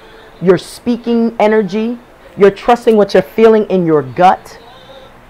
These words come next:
But you're trusting your intuition first and foremost. If it doesn't sound right, then you off that,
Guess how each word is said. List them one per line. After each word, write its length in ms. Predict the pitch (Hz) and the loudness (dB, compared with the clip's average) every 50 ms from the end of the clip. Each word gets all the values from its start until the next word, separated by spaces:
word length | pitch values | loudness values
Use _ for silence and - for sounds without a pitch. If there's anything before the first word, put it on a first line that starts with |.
| - - - | -10 -2 0
But 180 | 190 190 - | 0 0 2
you're 120 | 240 226 226 | 0 0 0
trusting 640 | 226 - - - - 262 262 262 - - 240 226 | 0 -8 -8 -2 0 0 0 0 -4 -4 -2 0
your 120 | 202 202 196 | 0 0 0
intuition 720 | - 208 214 214 - - 214 208 226 226 - 214 185 170 | 0 0 -2 -2 -4 -4 -2 -2 -2 -2 -2 -4 -4 -4
first 440 | - - - 220 220 226 - - - | -6 -4 -2 0 0 -2 -4 -8 -8
and 120 | 175 180 | -8 -8
foremost. 720 | 160 - - 226 247 254 220 180 143 - - - - - - - - - - - - - - | -6 -2 2 2 2 2 2 0 -4 -6 -6 -10 -14 -20 -20 -20 -20 -20 -20 -20 -16 -6 -2
If 160 | 196 202 196 | -2 0 2
it 160 | 214 190 156 135 | 2 0 2 4
doesn't 340 | 240 254 269 233 247 226 | 2 2 4 4 2 0
sound 440 | 220 - - 269 269 269 254 214 190 | 0 0 -2 0 0 2 2 0 2
right, 300 | 180 190 208 220 208 - | 2 2 2 2 0 -2
then 200 | - 214 214 214 | -2 -2 0 0
you 200 | 190 262 277 - - | 0 -2 -2 -2 0
off 240 | - 254 311 302 - - - | 2 2 2 2 0 -4 -4
that, 260 | - - - 170 - | -2 -2 -2 -2 -6